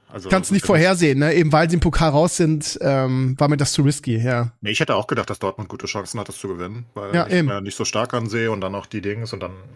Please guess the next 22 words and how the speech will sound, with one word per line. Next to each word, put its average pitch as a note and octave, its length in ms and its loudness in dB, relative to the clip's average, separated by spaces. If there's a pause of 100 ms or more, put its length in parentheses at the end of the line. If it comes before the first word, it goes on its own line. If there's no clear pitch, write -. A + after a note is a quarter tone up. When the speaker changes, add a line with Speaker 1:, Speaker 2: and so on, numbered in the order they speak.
(100)
Speaker 1:
dann F#2+ 100 -16
hast G2 140 -10
du F#2 60 -12
noch F2 100 -12
die F#2+ 100 -8
Lichtverletzung, A#2 640 0
aber F#2 300 -4
war F#2+ 240 0
glücklich, B2 400 -2
dass F#2+ 140 -4
Upamecano G#2+ 520 -2
grad - 240 -6
wieder G#2+ 460 -4
ready G#2 240 -2
war, A2+ 180 0
sonst F#2 160 -10
hätten G#2 160 -8
sie G2 100 -6
da F#2+ 60 -4
hinten G2+ 220 -10
ja G#2 80 -6
niemanden. A2 360 -8